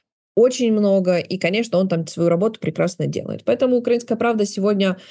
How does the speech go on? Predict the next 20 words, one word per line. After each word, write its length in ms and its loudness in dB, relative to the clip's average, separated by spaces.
естественно, 640 0
с 260 -10
первоисточника, 840 0
переуточнив 720 0
эту 160 0
информацию, 600 -2
получила 360 0
подтверждение, 540 -2
что 140 -6
Валерий 340 2
Залужный 400 0
не 180 2
возвращается 600 -4
в 20 -4
Украину, 360 -2
в 20 0
этом 200 0
нет 180 0
никакого 340 -4
смысла, 560 -2